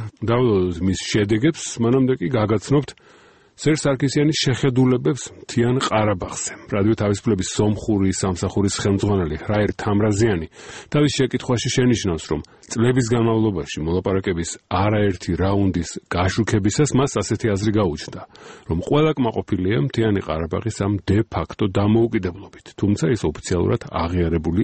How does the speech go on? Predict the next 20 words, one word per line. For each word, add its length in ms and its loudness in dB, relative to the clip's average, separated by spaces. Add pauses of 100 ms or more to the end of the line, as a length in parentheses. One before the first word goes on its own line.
არ 280 0
არის. 260 -6 (440)
მეორე 300 4
მხრივ 340 0
კი 140 0
აზერბაიჯანი 600 2
იმუქრება, 540 2
რომ 180 0
შეეცდება 600 2
კონფლიქტი 680 -2
სამხედრო 640 0
გზით 360 0
მოაგვაროს, 720 2 (100)
აღადგინოს 760 0
თავისი 320 0
ტერიტორია, 560 -6 (100)
რას 360 2
უპირისპირებს 920 0 (100)
ამ 200 0
მუქარას 720 0